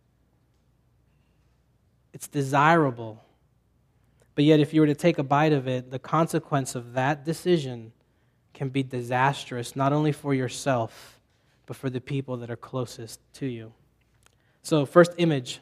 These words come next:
razor-filled apples. So let's go to another story in the Bible. If you have your Bibles, I invite you to turn with me to Matthew, Matthew chapter four. It's a story we know kind of well, I hope, but it's one that I want to take us through again this morning.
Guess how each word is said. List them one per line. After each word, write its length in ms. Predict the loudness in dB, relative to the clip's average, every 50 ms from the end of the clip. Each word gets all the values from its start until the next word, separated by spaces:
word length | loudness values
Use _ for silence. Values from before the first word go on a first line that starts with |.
| _ -4
razor-filled 760 | 0 2 2 4 4 4 4 4 2 0 0 2 2 0 -2 -4 -6 -4
apples. 500 | -4 -4 -4 -6 -8 -10 -10 -12 -16 -20 _ _ _ _ _ _ _ _ 6
So 80 | 8
let's 140 | 8 10 12
go 80 | 12 12
to 80 | 12
another 240 | 12 12 12 10 8
story 260 | 6 4 6 6 6
in 60 | 6 6
the 80 | 6
Bible. 300 | 6 6 6 6 4 2
If 120 | 0 2 4
you 60 | 4
have 80 | 6
your 100 | 6 6
Bibles, 380 | 6 6 6 6 6 6 4 2
I 80 | 2 2
invite 400 | 0 -2 -4 -4 -2 -2 -2 0
you 80 | 0
to 80 | -2 -2
turn 240 | -4 -2 -2 0 0
with 160 | 0 -2 -2
me 100 | -2 -2
to 80 | 0
Matthew, 540 | 0 0 0 0 0 -2 -4 -8 -12 -12 -12 -16 _ -6
Matthew 340 | -4 -2 -2 -2 -2 -4 -4
chapter 380 | -2 -2 -2 -2 -4 -6 -12
four. 360 | -12 -12 -14 -12 -12 -12 -12 -14 _ _ _ _ _ _ _ _ _ _ _ _ _ _ _ _ _ _ _ _ _ _ -20 _ _ _
It's 80 | -10 -8
a 60 | -8
story 340 | -6 0 4 6 6 8 6
we 140 | 6 2 2
know 160 | 2 0 0
kind 320 | -2 -2 0 2 4 4
of 160 | 4 4 2 0
well, 180 | 2 2 2
I 80 | 2 0
hope, 300 | 0 0 0 -2 -2 -2
but 80 | -6
it's 120 | -6 -4 -2
one 120 | -2 0
that 120 | 0 0 0
I 40 |
want 200 | 2 2 0 -2
to 40 | -2
take 180 | -4 -6 -6 -6
us 120 | -10 -10
through 200 | -8 -6 -6 -4
again 240 | -4 -6 -6 -8 -8
this 160 | -10 -12 -12
morning. 320 | -12 -12 -12 -12 -14 -18